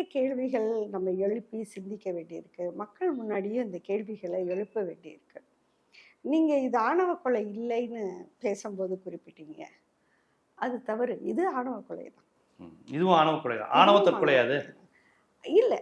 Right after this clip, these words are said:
Speaker 2: இதுவே
Speaker 1: ஆமா,
Speaker 2: கொலை தான்.
Speaker 1: தற்கொலைங்கிற வார்த்தையில கொலை இருக்குல்ல.
Speaker 2: இது ஒரு கொலை தான், தற்கொலை
Speaker 1: கொலை
Speaker 2: அல்ல.
Speaker 1: தான். இல்லைங்க, தற்கொலை தான்.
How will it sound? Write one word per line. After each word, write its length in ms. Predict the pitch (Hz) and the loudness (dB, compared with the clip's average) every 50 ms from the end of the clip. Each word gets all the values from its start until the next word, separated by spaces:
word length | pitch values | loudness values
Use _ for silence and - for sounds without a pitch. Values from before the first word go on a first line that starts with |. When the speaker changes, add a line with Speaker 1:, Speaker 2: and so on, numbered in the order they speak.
| - _ _ _ _ _ _ - 143 | -6 _ _ _ _ _ _ -10 -2
Speaker 2:
இதுவே 220 | 143 - 226 247 | 2 6 8 10
Speaker 1:
ஆமா, 100 | 262 - | 10 10
Speaker 2:
கொலை 180 | 208 214 233 233 | 12 10 12 12
தான். 180 | 226 302 - - | 12 12 10 10
Speaker 1:
தற்கொலைங்கிற 720 | - - - - 508 494 494 494 494 508 494 480 466 440 349 | 6 2 6 10 12 12 12 12 10 6 4 4 4 6 8
வார்த்தையில 460 | 349 339 359 403 - 427 415 427 403 392 | 8 8 8 6 4 2 2 2 2 4
கொலை 260 | - 330 311 359 415 415 370 | 4 4 4 6 6 6 6
இருக்குல்ல. 460 | 330 330 - - - 269 247 196 196 233 262 226 - - _ _ _ - - _ _ - | 6 4 0 -4 -6 -6 -6 -4 -4 -6 -8 -8 -12 -20 _ _ _ -20 -20 _ _ -8
Speaker 2:
இது 120 | 151 160 185 | -2 0 0
ஒரு 100 | 165 - | 2 8
கொலை 240 | - 202 226 240 240 | 10 12 12 12 12
தான், 220 | 226 214 160 - - - - _ | 10 8 6 4 2 -4 -6 _
தற்கொலை 240 | - 165 - - 392 240 | 0 0 4 10 12 12
Speaker 1:
கொலை 100 | 247 208 | 12 12
Speaker 2:
அல்ல. 180 | 180 160 147 135 | 12 10 8 6
Speaker 1:
தான். 140 | 107 95 - - - _ _ _ _ _ _ _ _ - | 2 0 -4 -10 -18 _ _ _ _ _ _ _ _ -2
இல்லைங்க, 400 | 247 311 427 494 466 349 240 190 196 247 320 - - | 2 2 4 4 2 2 -2 0 -2 -2 -2 -2 -2
தற்கொலை 580 | - 247 254 - - _ - 403 392 381 359 330 277 | -2 -2 -2 -4 -8 _ 0 0 2 2 0 0 2
தான். 280 | 277 320 320 269 202 | 4 4 4 4 0